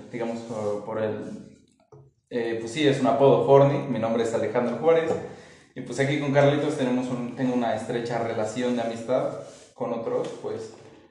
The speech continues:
realmente es que ellos me conocen de, de, digamos que la otra cara de la moneda. Yo aquí con ellos,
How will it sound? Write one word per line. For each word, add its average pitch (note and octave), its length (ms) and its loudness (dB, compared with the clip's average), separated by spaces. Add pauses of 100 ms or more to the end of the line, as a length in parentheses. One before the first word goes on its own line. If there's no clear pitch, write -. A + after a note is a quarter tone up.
(260)
realmente C#3+ 420 8
es C3+ 100 2
que C#3 240 6
ellos D3+ 240 2
me B2 140 2
conocen A#2+ 520 -2
de, G#2 120 -6
de, G#2+ 460 6
digamos A2 280 -2
que A2 120 -4
la G#2+ 140 2
otra - 280 0
cara A#2 260 6
de A2 80 4
la A2 60 2
moneda. A2+ 540 0
Yo A#2+ 60 2
aquí A#2+ 160 -2
con A#2+ 160 -4
ellos, B2+ 240 2